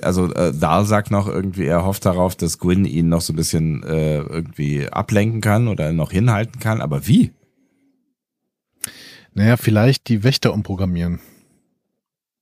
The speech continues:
Speaker 1: Hm.
Speaker 2: Weil im Endeffekt müsste es dann ja jetzt so gehen, dass sie die Wächter dazu bringen, ähm, auf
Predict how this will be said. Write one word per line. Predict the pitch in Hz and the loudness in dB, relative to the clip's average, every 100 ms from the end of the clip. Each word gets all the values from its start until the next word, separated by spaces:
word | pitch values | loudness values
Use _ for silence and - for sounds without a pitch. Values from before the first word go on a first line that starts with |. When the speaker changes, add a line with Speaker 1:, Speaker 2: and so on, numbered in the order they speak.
| _ _ _ | _ _ _
Speaker 1:
Hm. | 92 85 73 _ _ _ _ _ - - _ _ _ _ | -2 -2 -4 _ _ _ _ _ -20 -20 _ _ _ _
Speaker 2:
Weil | - | -4
im | 101 | -2
Endeffekt | 120 156 147 - | 2 0 0 0
müsste | 131 151 131 | 2 2 0
es | - | 0
dann | 117 | 2
ja | 110 | 2
jetzt | 120 - - | 2 -2 -10
so | 127 107 135 | -4 2 2
gehen, | 131 127 135 117 | 2 2 4 2
dass | - | 0
sie | 101 | -2
die | 101 95 | -2 0
Wächter | 123 - 127 | -2 0 0
dazu | 110 98 - 107 | 0 -4 -4 -6
bringen, | - 98 104 123 151 180 190 _ _ _ _ _ _ | -4 -2 0 4 4 4 2 _ _ _ _ _ _
ähm, | 113 110 110 110 110 110 - - | 2 4 6 6 4 2 -2 2
auf | 104 123 143 - | 4 4 2 -2